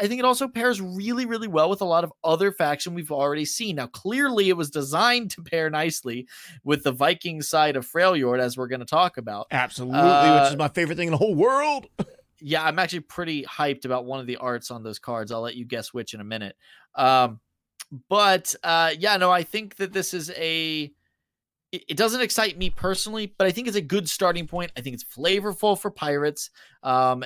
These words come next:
Speaker 1: and, uh, I think it's going to be, it's only g-, ever gonna be as good as the plunder effect.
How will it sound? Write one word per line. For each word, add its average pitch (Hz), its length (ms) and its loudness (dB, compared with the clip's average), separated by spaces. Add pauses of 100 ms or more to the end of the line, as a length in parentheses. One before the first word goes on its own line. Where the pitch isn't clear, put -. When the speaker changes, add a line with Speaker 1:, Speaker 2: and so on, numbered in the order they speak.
Speaker 1:
and, 131 440 -4
uh, 131 340 4
I 143 200 2
think 156 260 -8
it's 147 140 -6
going 151 440 -2
to 143 180 -2
be, 131 640 -4 (340)
it's - 240 -2
only 262 220 0
g-, 240 100 -2
ever 196 220 2
gonna 214 120 2
be 190 140 0
as 147 120 0
good 165 300 4
as 151 180 -2
the 135 100 -2
plunder 151 400 -2
effect. - 480 -8